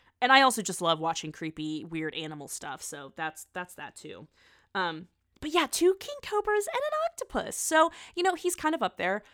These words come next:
but, um, he's nutty. He's super method, probably, think so. So, um, and it's,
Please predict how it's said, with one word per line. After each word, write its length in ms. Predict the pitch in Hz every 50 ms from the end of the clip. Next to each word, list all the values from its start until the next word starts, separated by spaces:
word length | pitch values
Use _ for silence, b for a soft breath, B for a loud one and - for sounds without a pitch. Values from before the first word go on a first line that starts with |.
| b b b b _
but, 180 | 226 214 214 214
um, 300 | 208 190 185 175 170 - - _
he's 280 | - 247 240 214 214
nutty. 580 | 214 202 190 190 196 202 220 226 240 262 247 b b b b b b
He's 320 | - - 226 208 196 -
super 600 | - - - - - - 196 196 196 - 226 208
method, 680 | 190 170 160 165 165 - - 233 240 247 254 226 226 -
probably, 760 | - 220 208 208 220 - 220 - 254 269 269 277 285 285 - _ -
think 260 | - 170 180 190 226
so. 400 | - - 277 262 269 277 285 285
So, 540 | 262 - - - 226 214 202 202 202 196 180 -
um, 360 | 202 185 185 170 165 160 - - _ -
and 100 | 285 302
it's, 260 | 320 - - -